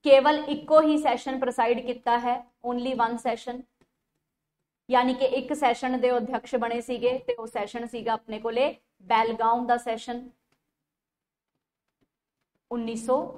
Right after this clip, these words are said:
ਚੌਵੀ। ਠੀਕ ਹੈ, ਇਹ ਲਾਈਨ ਜ਼ਰੂਰ ਲਿਖ ਲਿਓ, ਕਿਉਂਕਿ ਕਈ ਵਾਰ ਐਵੇਂ ਇਹੋ ਜਿਹੇ ਸਵਾਲ ਆਉਂਦੇ ਆ, ਜਦੋਂ ਕੋਈ ਬੰਦਾ ਇੱਕ ਵਾਰੀ ਕੰਮ ਕਰਦਾ ਹੈ ਨਾ।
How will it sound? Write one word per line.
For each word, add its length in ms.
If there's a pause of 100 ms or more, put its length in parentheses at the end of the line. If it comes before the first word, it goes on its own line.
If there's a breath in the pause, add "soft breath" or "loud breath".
(140)
ਚੌਵੀ। 380 (2250)
ਠੀਕ 180
ਹੈ, 160
ਇਹ 120
ਲਾਈਨ 240
ਜ਼ਰੂਰ 300
ਲਿਖ 180
ਲਿਓ, 240 (300 loud breath)
ਕਿਉਂਕਿ 220
ਕਈ 220
ਵਾਰ 180
ਐਵੇਂ 260
ਇਹੋ 260
ਜਿਹੇ 140
ਸਵਾਲ 340
ਆਉਂਦੇ 300
ਆ, 60
ਜਦੋਂ 280
ਕੋਈ 140
ਬੰਦਾ 260
ਇੱਕ 200
ਵਾਰੀ 260
ਕੰਮ 260
ਕਰਦਾ 340
ਹੈ 100
ਨਾ। 140